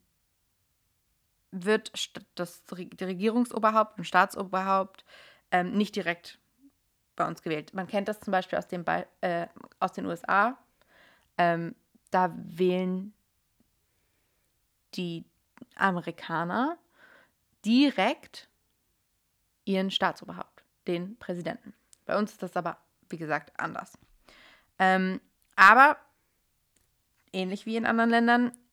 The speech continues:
ist der Bundeskanzler oder Bundeskanzlerin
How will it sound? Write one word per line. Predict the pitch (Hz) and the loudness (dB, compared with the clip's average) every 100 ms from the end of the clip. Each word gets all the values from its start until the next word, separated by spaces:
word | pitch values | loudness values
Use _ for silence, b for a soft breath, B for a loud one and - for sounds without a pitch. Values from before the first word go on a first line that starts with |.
| - | -6
ist | 202 - - - | -6 -4 -12 0
der | 180 | 0
Bundeskanzler | 170 - 233 247 226 208 196 | 0 0 0 0 -4 -4 -4
oder | 180 | -4
Bundeskanzlerin | 165 175 - 185 170 - 170 170 | -4 -8 -8 -4 -4 -4 -6 -6